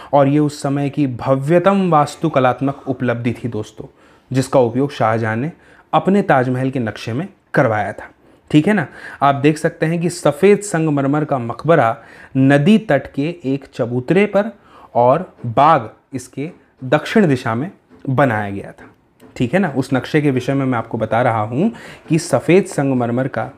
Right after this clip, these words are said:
मकबरा जो था वह नदी तट के एक चबूतरे पर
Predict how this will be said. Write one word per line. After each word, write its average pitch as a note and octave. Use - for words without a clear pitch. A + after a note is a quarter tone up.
मकबरा A#2+
जो B2+
था A2+
वह C#3+
नदी C3+
तट F3
के C3+
एक B2
चबूतरे A2
पर C4